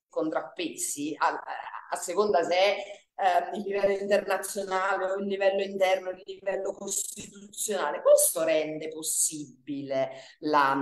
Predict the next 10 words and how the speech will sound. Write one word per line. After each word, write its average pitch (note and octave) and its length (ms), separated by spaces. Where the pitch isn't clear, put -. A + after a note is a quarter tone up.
la, B2 680
la, B2 140
la, A#2+ 140
la, C3+ 640
l'effettività G#3 1120
del E3+ 160
modello E3+ 760
legale, D#3 1000
che D#4 120
attenzione, G3+ 1040